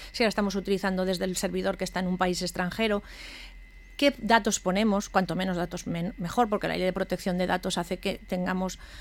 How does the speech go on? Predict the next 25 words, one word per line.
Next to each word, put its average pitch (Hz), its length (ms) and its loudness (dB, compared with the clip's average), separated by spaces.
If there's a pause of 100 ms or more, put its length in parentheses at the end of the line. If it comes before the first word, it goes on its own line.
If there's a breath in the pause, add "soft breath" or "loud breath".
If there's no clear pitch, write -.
(220 loud breath)
un 233 160 8
nivel 208 220 8
de 190 80 0
protección 190 400 0
dos 190 160 0
para 180 160 2
educación 180 360 -2
y 175 60 -4
para 170 160 -6
sanidad. 185 480 0 (720 loud breath)
Pero 233 160 6
sí 254 140 4
que 302 80 4
es 269 100 4
verdad 277 240 6
que 269 80 2
ha 254 40 2
venido, 240 420 6 (180)
como 190 240 0
vino 233 240 6
Google, 247 500 2 (520)
a 220 60 4
cambiarnos 196 460 2
la 170 100 2
vida. 165 280 2